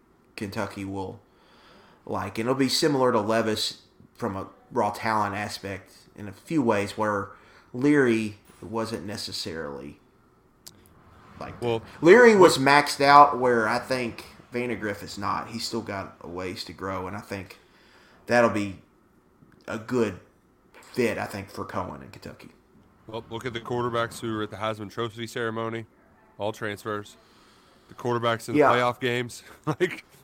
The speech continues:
Speaker 2: you know,
Speaker 1: Everyone
Speaker 2: uh,
Speaker 1: but, everyone but Penix, too, had
Speaker 2: was a blue chip, yeah.
Speaker 1: Yeah, was a highly ranked player. You look at Nix and Jay Daniels.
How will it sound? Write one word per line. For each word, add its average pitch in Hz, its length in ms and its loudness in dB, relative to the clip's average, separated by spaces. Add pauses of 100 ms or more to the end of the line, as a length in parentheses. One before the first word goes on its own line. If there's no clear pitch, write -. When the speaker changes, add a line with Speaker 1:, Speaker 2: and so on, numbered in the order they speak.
(120)
Speaker 2:
you 131 100 -4
know, 123 80 0
Speaker 1:
Everyone 180 480 6
Speaker 2:
uh, 185 60 4
Speaker 1:
but, - 200 0
everyone 165 600 4
but 156 160 0
Penix, 175 460 2
too, 147 480 0 (180)
had 123 320 -2
Speaker 2:
was 117 80 0
a 98 80 -8 (480)
blue 110 160 -6
chip, 98 300 -12 (180)
yeah. 95 200 -10 (200)
Speaker 1:
Yeah, 117 380 0
was 123 160 -4
a 120 60 -2
highly 127 520 6
ranked 120 380 -2 (320)
player. 123 400 -4 (200)
You 113 140 -8
look 113 220 -2
at 101 180 -6 (460)
Nix 113 560 -2 (340)
and 98 460 -10
Jay 101 160 -8
Daniels. 107 500 -10